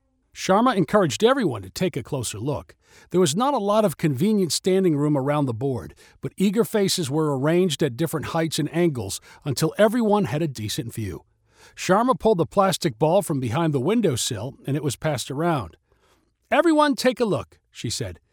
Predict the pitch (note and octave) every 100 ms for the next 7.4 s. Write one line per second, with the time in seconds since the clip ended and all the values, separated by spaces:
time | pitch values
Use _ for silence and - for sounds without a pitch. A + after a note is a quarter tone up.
0 | _ _ G3+ C4 - C4 A3 - G#3 G3
1 | C3 F#3+ F#3 D3+ - D3+ D3 E3 C#3 C3+
2 | C#3 G3+ F3 C#3 - A#2 E2 - _ _
3 | _ - - A2 C#3 F#3+ G#3 - F3 F#3
4 | - D#3+ F3 - D3 - F3 D#3 G3 G#3+
5 | - - D3 - A#3+ F3+ F3+ F#3 F#3 D3
6 | F3+ D3+ B2+ E3+ G#3+ - F3+ F#3 E3+ F3
7 | D3+ B2 D#2